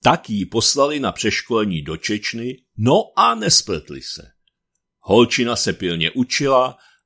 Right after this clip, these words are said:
a spolu se štětinatým plavcem se vrátili jako kovaní rusobijci. Díky tomu se Peťka projevila jako bojovnice Xena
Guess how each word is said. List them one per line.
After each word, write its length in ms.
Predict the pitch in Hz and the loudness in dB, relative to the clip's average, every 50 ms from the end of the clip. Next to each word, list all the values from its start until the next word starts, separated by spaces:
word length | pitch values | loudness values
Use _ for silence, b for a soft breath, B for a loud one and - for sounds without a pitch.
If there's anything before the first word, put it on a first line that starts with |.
| _ _ | _ _
a 120 | - 226 262 | 2 2 4
spolu 440 | - - - - 185 180 196 196 - | 2 2 0 2 2 2 2 2 0
se 160 | - 151 120 | 0 0 0
štětinatým 800 | - - - 151 - - 135 123 117 104 - - 85 80 80 80 | 0 0 -2 -4 -2 -2 0 0 0 0 0 -2 -4 -6 -6 -4
plavcem 560 | - 107 131 139 - - - - 143 139 139 | -2 0 0 0 -2 -4 -4 -4 -4 -4 -4
se 200 | - - 98 85 | -4 -4 -2 0
vrátili 640 | 80 180 90 185 190 196 - - 123 131 151 170 | 2 4 4 4 2 0 -2 -4 -2 -2 0 2
jako 300 | 143 117 104 - - 160 | 2 2 2 0 -2 -8
kovaní 540 | 160 - 117 101 98 101 107 131 151 151 131 | -2 0 2 2 4 2 2 0 -2 -4 -4
rusobijci. 840 | 98 90 - - - 78 67 73 71 71 69 - - - 62 65 - _ _ _ _ _ _ _ _ _ _ _ _ _ - | -4 -4 -6 -6 -6 -6 -8 -8 -10 -12 -12 -14 -16 -16 -16 -18 -20 _ _ _ _ _ _ _ _ _ _ _ _ _ -14
Díky 400 | 92 90 113 107 - - 185 - | 0 2 2 2 4 2 -2 0
tomu 340 | - 117 107 123 147 165 | 4 4 4 4 4 2
se 160 | 156 - 123 95 | 2 0 0 -2
Peťka 400 | - 120 107 - - - 107 - | -2 -4 -4 -4 -4 -2 -2 -2
projevila 560 | - 107 104 101 98 92 95 95 92 90 90 | -2 -2 0 0 0 2 2 0 0 0 0
jako 260 | 87 85 - - 80 | -2 -2 -4 -8 -6
bojovnice 640 | 71 90 92 85 82 80 82 82 80 80 - - - | -4 -2 -2 -2 -4 -6 -8 -10 -12 -12 -12 -14 -14
Xena 600 | - _ - - - 107 113 135 147 147 156 160 | -12 _ -6 -2 0 0 0 0 -2 -4 -6 -10